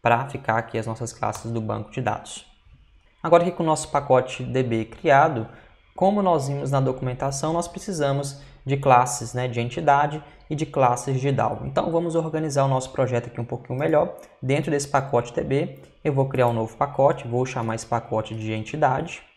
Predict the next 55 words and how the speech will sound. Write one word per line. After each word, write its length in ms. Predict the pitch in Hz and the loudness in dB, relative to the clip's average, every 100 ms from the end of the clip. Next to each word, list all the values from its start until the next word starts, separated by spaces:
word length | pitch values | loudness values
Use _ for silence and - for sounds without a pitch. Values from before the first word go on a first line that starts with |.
| _ - | _ -4
E 80 | |
vou 180 | 160 165 | 2 2
criar 240 | 165 165 160 | 4 4 4
um 140 | 147 | 4
outro 200 | 160 180 | 2 2
pacote, 440 | 160 160 123 131 | 0 4 6 6
eu 60 | 135 | 4
vou 120 | 123 | 2
agora 180 | 123 120 | 4 4
utilizar 360 | 120 127 117 117 | 2 -2 0 0
o 20 | |
pacote 380 | 120 - 117 - | 0 0 -2 -2
principal 500 | 117 113 104 - 110 | -8 -8 -8 -4 -4
aqui 160 | 110 | -4
pra 80 | 120 | -6
gente 100 | 117 | -6
poder 140 | 117 | -4
conseguir 360 | 117 120 - 120 | -4 -4 -4 -6
quebrar 400 | - 120 107 120 | 0 0 4 2
esse 120 | 131 | 2
pacote 420 | - 117 113 110 | -2 -4 -2 -2
aqui. 140 | - 139 | -2 -4
Então 180 | 151 123 | -4 -4
vou 100 | 117 | -6
digitar 200 | 113 113 | -2 -2
aqui 180 | - | -2
data 420 | 113 107 120 139 135 | -6 0 0 0 -4
ponto 360 | - 117 - | -6 -8 -4
D 140 | 117 113 | -4 -2
B 380 | 113 107 - _ _ _ - | -2 -4 -8 _ _ _ -2
dal. 480 | 120 120 - - - - - - _ _ _ _ _ | 2 2 0 -4 -16 -20 -20 -20 _ _ _ _ _
E 60 | 135 | 2
agora 240 | 131 135 | 6 6
sim 160 | 135 143 | 4 -2
eu 60 | |
tenho 240 | 135 135 135 | 0 0 0
aqui 100 | 139 | 0
dentro 240 | 123 131 | 0 0
do 40 | |
meu 100 | 123 | -2
pacote 360 | 120 123 123 - | 2 2 0 -2
D 120 | 156 | 0
B, 320 | 147 156 208 - | 2 2 0 -4
eu 80 | 151 | -2
tenho 360 | 143 147 156 - - - | 0 -2 -4 -8 -14 2
dois 180 | 139 139 | 2 4
pacotes 440 | 139 135 127 127 | 2 6 4 4
aqui 120 | - | -2
pra 80 | 135 | -6
gente 120 | 135 | -4
poder 160 | 143 131 | -2 0
organizar 480 | 135 131 135 123 123 | 0 0 0 0 -2
o 20 | |
nosso 260 | 123 123 | -2 -6
projeto. 380 | - 156 110 - | -2 -2 -2 -6